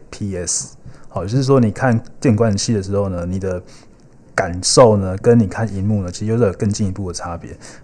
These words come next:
那这部分当然A七C它也是有电子观景器的哦，不过它的电子观景器的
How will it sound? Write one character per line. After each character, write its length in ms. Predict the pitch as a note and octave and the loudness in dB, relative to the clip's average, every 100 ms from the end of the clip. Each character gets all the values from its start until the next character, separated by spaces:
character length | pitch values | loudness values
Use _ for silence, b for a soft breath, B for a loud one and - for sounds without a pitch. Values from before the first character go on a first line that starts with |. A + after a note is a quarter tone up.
| - | 2
那 100 | F3 | 4
这 140 | F3+ | 4
部 80 | F#3 | 6
分 120 | F3 | 6
当 160 | E3+ D3+ | 8 8
然 240 | B2+ A2 G#2+ | 6 4 2
A 100 | D3+ | 2
七 200 | D3+ C#3+ | 2 2
C 360 | - C3+ B2+ | 2 4 2
它 200 | C3 B2+ | 4 2
也 80 | F#2+ | 0
是 200 | - G#2+ | 0 -2
有 300 | F#2+ D#2 - - - | -2 -6 -8 -16 -6
电 140 | - A#2 | 0 2
子 40 | |
观 140 | G2+ F#2 | 2 -4
景 60 | |
器 200 | E2 G2+ | -6 -8
的 100 | E2 | -8
哦， 120 | - - | -10 0
不 80 | |
过 120 | C#3+ C3 | 4 6
它 160 | B2+ | 6
的 120 | B2 | 2
电 160 | G2+ B2 | 2 2
子 40 | |
观 120 | G#2+ G#2 | 2 0
景 80 | |
器 200 | F#2+ G#2 | -4 -6
的 280 | F#2 F2+ E2 | -6 -6 -6